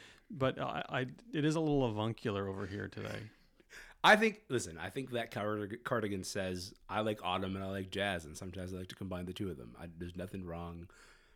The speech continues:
Speaker 2: with that combination. Do I have rituals? No. Um,
Speaker 1: Hmm.
Speaker 2: And I think it would be really damaging to me to have rituals. And that's because I like to, when I'm starting a piece, I like to walk around a lot.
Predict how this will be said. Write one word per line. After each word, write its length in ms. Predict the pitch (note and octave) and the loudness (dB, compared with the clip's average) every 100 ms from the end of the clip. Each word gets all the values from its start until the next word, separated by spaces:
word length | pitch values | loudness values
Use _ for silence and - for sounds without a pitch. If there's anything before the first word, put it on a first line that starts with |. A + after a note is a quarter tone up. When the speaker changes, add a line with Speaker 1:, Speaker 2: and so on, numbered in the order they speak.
| - | -8
Speaker 2:
with 120 | G2 | -2
that 140 | F2+ F2 | -2 -2
combination. 520 | F2+ F2 F2+ E2+ D2+ - - - - - | -6 -4 -6 -6 -12 -18 -20 -20 -4 8
Do 100 | G3 | 10
I 40 | |
have 180 | F#3+ F3+ | 10 8
rituals? 640 | F#3+ - D3 A#2+ G2+ - _ _ | 4 4 2 2 0 -8 _ _
No. 1300 | A2 G#2+ G#2+ G#2+ G#2+ A2+ A#2 A#2 G#2 E2 D2+ F2+ - _ | -6 -4 -2 -2 0 0 2 2 0 -2 -8 -12 -16 _
Um, 100 | F#2 F2+ E2 | -6 -4 -2
Speaker 1:
Hmm. 400 | F2+ E2+ D#2+ D#2+ - _ F#2+ | 0 -2 -4 -10 -18 _ -4
Speaker 2:
And 80 | |
I 60 | F2+ | -4
think 340 | - G#2+ G#2 | -2 -2 -2
it 80 | F2+ | -4
would 160 | F2+ F2 | -4 -4
be 400 | F#2 F2 E2 D#2 _ _ - F#2 | -4 -4 -6 -10 _ _ -14 -6
really 240 | G#2 F#2+ | -2 0
damaging 440 | F2+ F#2+ F#2 D#2 D2+ | 0 0 0 -4 -8
to 100 | - | -12
me 100 | D2 | -14
to 100 | - | -12
have 140 | D#2 D2 | -12 -12
rituals. 400 | D2+ - - - | -16 -16 -16 0
And 80 | B2+ | 6
that's 160 | G3 | 6
because 500 | D#3+ - A2+ F#2+ F#2+ - - - _ _ _ | 4 -2 0 0 -4 -14 -20 -20 _ _ _
I 800 | B2 D3 D3+ D#3+ D#3+ D#3+ D#3 E3 - - | 4 6 6 4 2 2 -2 -4 -8 -6
like 340 | C#3+ C#3+ C#3+ | 2 2 2
to, 340 | D#3 D3 C3+ B2 - - - | -2 0 0 -4 -10 -14 -2
when 140 | A#2+ | 0
I'm 80 | A#2 | 0
starting 340 | - E3+ D3+ | 2 2 2
a 60 | A#2 | 0
piece, 340 | - C#3+ G#2 - | 0 -2 -2 -4
I 80 | A2+ | -2
like 160 | C3 | -2
to 100 | A#2+ | -4
walk 260 | G#2 A2+ - | -2 -2 -2
around 340 | F#2+ F#2 E2+ - - - | -6 -4 -6 -12 -16 -14
a 40 | |
lot. 320 | E2+ D#2 D#2 | -10 -10 -12